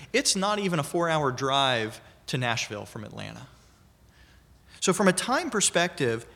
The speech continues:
Jesus really wanted to get away. He wanted to get away from the crowds by a significant distance.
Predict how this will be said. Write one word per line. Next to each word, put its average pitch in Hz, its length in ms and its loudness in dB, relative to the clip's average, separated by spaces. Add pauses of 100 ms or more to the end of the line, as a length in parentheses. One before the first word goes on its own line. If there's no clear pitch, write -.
(440)
Jesus 247 420 2
really 180 260 2
wanted 135 340 -4
to 117 60 -10
get 135 120 -2
away. 117 380 -4 (720)
He 208 120 2
wanted 214 420 0
to 269 100 -4
get 233 140 -2
away 151 220 0
from 190 100 -8
the 185 80 -4
crowds 147 300 -2
by 175 80 0
a 165 60 -2
significant 185 1000 -2
distance. - 720 -6